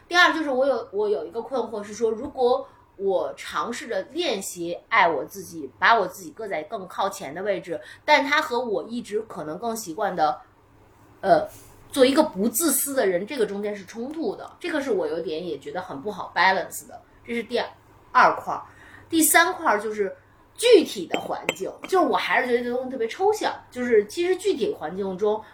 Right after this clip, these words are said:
我的困惑就在于说，好像我们常会讲说，呃，自己这个泡个热水澡呀，跟好朋友们聊聊天呀，都是爱自己。但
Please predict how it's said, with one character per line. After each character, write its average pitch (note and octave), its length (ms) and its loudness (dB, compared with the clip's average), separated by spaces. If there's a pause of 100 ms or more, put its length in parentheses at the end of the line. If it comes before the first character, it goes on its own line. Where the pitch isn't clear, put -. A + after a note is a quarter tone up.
我 G3+ 120 4
的 F#3 140 -2
困 C4 220 0
惑 A#3+ 280 -4
就 G#3+ 200 2
在 G3+ 220 0
于 F#3+ 120 -6
说， G#3+ 320 0 (180)
好 G#3 140 -6
像 D4 240 2
我 G3 60 0
们 C3 180 -10
常 E3 260 -10
会 C4 160 0
讲 - 240 -10
说， G3 220 -8 (300)
呃， G#3+ 320 0
自 A3+ 180 -16
己 G3 240 -10
这 G#3+ 160 -8
个 F3 340 -2 (240)
泡 - 160 -4
个 B3+ 120 4
热 C4+ 160 4
水 C4 180 -4
澡 G3 260 0
呀， G#3 460 4 (240)
跟 C#4+ 100 -2
好 C#4 140 -2
朋 A#3 100 -2
友 C4 100 -2
们 B3+ 120 -2
聊 A3+ 140 2
聊 B3+ 140 4
天 C4+ 180 -4
呀， B3+ 80 -4
都 E4 160 0
是 - 160 -6
爱 A#3+ 240 0
自 G#3 120 -14
己。 G3+ 160 -10
但 D4+ 220 0